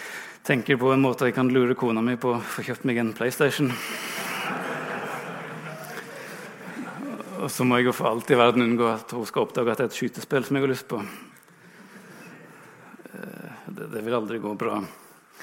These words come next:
Det er ikke første gangen jeg har hatt det sånn. Kanskje du opplevde det også,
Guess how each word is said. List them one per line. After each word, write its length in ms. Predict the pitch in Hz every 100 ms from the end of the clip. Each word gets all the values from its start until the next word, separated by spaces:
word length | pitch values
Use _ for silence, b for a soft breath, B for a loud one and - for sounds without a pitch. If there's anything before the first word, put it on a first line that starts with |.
| B B B B B B B B - - 175 - - _ - - - B B B B B B B B - 311 B B B B B B B _ -
Det 140 | 123
er 60 | 107
ikke 120 | 123
første 280 | 143 - 113
gangen 260 | 107 117
jeg 140 | 107 107
har 220 | 107 107 104
hatt 160 | 131 120
det 80 |
sånn. 240 | 113 117 147 - - _ _ _ _ _ - b b b b b _ _ _ _ _ -
Kanskje 220 | - 113
du 60 | 123
opplevde 340 | 107 131 107 127
det 80 |
også, 220 | 117 135